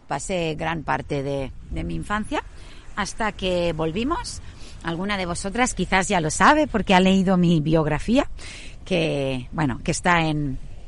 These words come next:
en mi página web, que comparto no solo mi, bueno, parte, ¿no?, de, de mi trayectoria personal, profesional, sino que incluso ahí os explico, bueno, gran parte de mi proceso de superación personal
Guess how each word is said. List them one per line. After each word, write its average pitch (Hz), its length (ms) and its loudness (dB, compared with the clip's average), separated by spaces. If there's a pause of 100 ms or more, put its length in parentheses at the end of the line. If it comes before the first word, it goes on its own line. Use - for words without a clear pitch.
(420)
en 208 140 0
mi 180 100 2
página 165 400 2
web, 196 260 4
que 190 140 0
comparto 180 720 2 (380)
no 208 140 4
solo 226 500 4
mi, 208 600 2 (200)
bueno, 156 260 0 (680)
parte, 214 340 4
¿no?, 311 200 6
de, 190 360 4 (100)
de 175 140 -2
mi 175 340 0
trayectoria 170 600 4
personal, 196 560 2
profesional, 196 580 -2 (380)
sino 214 300 4
que 208 100 6
incluso 196 440 4
ahí 220 220 4
os 220 160 0
explico, 175 880 4 (600)
bueno, 160 340 2 (100)
gran 247 440 6
parte 302 400 2
de 240 140 2
mi 185 180 2
proceso 175 720 2
de 180 100 0
superación 165 680 0
personal 190 520 2